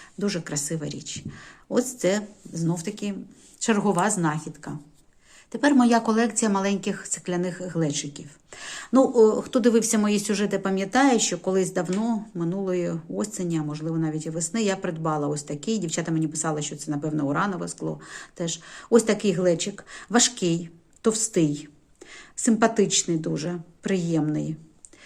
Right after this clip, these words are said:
Е, і далі я купувала те, що зустрічала. Е, ось така, такий маленький глечик, те-, це теж рожеве скло.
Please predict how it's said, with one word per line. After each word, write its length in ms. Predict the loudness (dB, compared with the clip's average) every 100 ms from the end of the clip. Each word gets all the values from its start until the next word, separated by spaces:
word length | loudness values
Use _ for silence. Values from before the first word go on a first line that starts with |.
| -18 -16 -12 -2
Е, 240 | 0 2 2
і 80 | 6
далі 400 | 8 8 10 10
я 280 | 10 8
купувала 600 | 4 0 0 2 4 4
те, 180 | 2 0
що 200 | 0 -2
зустрічала. 760 | -4 -6 -6 -4 -4 -4 -6 -12 -16 -20 -20 -20 -20 -18 -4
Е, 160 | 0 4
ось 260 | 6 6
така, 540 | 4 -2 2 4 4 0
такий 240 | -4 0 0
маленький 500 | 2 0 -2 -2 -2
глечик, 440 | 0 -2 -4 -6
те-, 140 | -4
це 260 | -4 -2 -2
теж 280 | -2 -2 0
рожеве 440 | -2 -2 -4 -4
скло. 520 | -6 -4 -2 0 -2